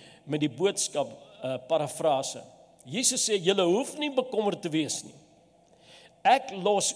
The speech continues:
ook vir julle 'n geskenk wanneer ek weggaan. Vrede. Moet dit egter nie verwar met die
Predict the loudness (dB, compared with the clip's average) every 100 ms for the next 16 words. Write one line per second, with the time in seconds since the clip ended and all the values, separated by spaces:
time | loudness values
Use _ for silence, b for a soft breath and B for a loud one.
0 | 2 2 2 -4 0 2 2 -2 -2 -2
1 | -2 -2 -6 -6 -12 -20 -4 -2 0 0
2 | -2 -4 -6 -8 -18 -20 _ _ _ _
3 | _ _ _ _ _ -8 -2 0 0 -4
4 | -16 -20 -20 _ _ _ _ _ _ _
5 | B B B -2 0 2 2 4 2 2
6 | -2 0 0 0 0 4 4 4 0 0